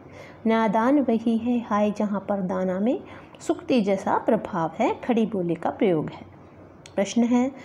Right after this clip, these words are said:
ये सारे फिर से इस स्टेंजा के प्रश्न आ रहे हैं और उत्तर मैं आपको बता रही हूँ, आप प्रश्न खुद देख सकते हो। तो उत्तर है, कवि प्रेम का दीवाना है, उस पर प्रेम का नशा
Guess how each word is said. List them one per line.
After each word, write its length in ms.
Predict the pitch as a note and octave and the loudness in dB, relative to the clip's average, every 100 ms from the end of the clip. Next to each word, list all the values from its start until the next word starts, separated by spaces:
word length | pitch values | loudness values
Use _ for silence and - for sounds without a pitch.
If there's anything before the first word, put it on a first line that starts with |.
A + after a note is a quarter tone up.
| - - A3+ | -20 -4 0
ये 80 | |
सारे 420 | A3+ G#3+ G#3 G#3 A3+ | 2 2 4 4 2
फिर 160 | - G#3+ | 2 0
से 300 | - A3 A3 | 2 4 4
इस 280 | A#3+ - | 2 -2
स्टेंजा 480 | A3+ - G#3 G3+ F#3+ | -4 -2 -2 0 0
के 240 | F#3+ G3+ G3 | -2 -2 -2
प्रश्न 360 | G3+ G3 A3+ | -2 -2 0
आ 100 | G#3+ | 0
रहे 100 | G#3+ | 2
हैं 280 | A3 B3 A4 - - - - - | 2 2 0 -8 -20 -20 -20 -4
और 280 | G#3 F#3+ F#3+ | 0 2 2
उत्तर 280 | A#3 - G#3 | -2 0 0
मैं 260 | G3+ G#3 - | 2 0 0
आपको 380 | B3 - G3 | -6 -6 -4
बता 320 | G3 G3 G3 G3+ | -4 -4 -2 0
रही 120 | A#3+ | 2
हूँ, 160 | G4+ | 2
आप 140 | A#3 A3 | 0 0
प्रश्न 400 | F#3+ F#3+ G#3+ G#3+ | -2 0 0 0
खुद 220 | G#3+ A3+ - | 0 -4 -4
देख 180 | G#3 G3 | -2 -2
सकते 380 | G3 G3+ G3+ G#3+ | -2 -6 -4 -6
हो। 320 | G#3+ D4 A#4 - - - - - - | -2 -2 -4 -12 -20 -20 -20 -20 -4
तो 160 | C#3+ | -2
उत्तर 400 | G2 B3 - A3 | 0 -2 -2 -2
है, 220 | G3+ A3+ A4+ A4+ - - - - - - - - | 0 -2 -2 -6 -14 -20 -20 -20 -20 -20 -20 -4
कवि 240 | A3 A#3 | 0 0
प्रेम 320 | A#3 A3 G3+ | 0 0 0
का 160 | F#3+ G#3+ | 0 0
दीवाना 400 | G#3 A3 A3+ A#3 | 0 0 0 -2
है, 260 | A#3+ D4+ G4 - - - - | 0 -2 -2 -10 -20 -8 0
उस 200 | A3+ - | 0 0
पर 220 | G#3+ C4 D4 - - | 2 2 0 -10 -4
प्रेम 220 | - A#3 G#3+ | 2 4 4
का 160 | G#3+ | 2
नशा 380 | G#3 G3 - G4+ | 0 0 -2 -6